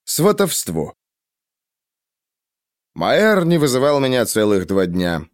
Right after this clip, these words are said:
Я маялся у себя в комнатах, сходя с ума от скуки и раздражения. Хуже всего было то, что я не знал, от чего Маэр меня не зовёт. Может, он занят? Может, я его оскорбил?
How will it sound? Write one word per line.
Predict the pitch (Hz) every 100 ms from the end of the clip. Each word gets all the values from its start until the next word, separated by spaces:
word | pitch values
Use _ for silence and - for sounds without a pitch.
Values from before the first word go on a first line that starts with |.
| _ _ _ _
Я | 95 110 143
маялся | 170 202 202 185 202
у | 175
себя | 180 165
в | 147
комнатах, | 151 165 156 131 123 98 - _ -
сходя | - 104 107
с | 101
ума | 104 120
от | 107
скуки | - - 147 143
и | 127
раздражения. | 110 98 92 95 90 117 95 78 - _ _ _ _
Хуже | - - 131 127
всего | - 127 139
было | 127 117
то, | 165
что | 143 135
я | 127
не | 123
знал, | 107 165 156
от | 123
чего | - 120 139 160
Маэр | 139 147 151
меня | 139 139
не | 131 135
зовёт. | 110 117 95 78 - _ _ _ _ -
Может, | 82 90 78
он | 92 87
занят? | 76 101 135 95 - _ _
Может, | - 107 127 117
я | 131 139
его | 131 139 -
оскорбил? | 110 - 104 78 113 147 -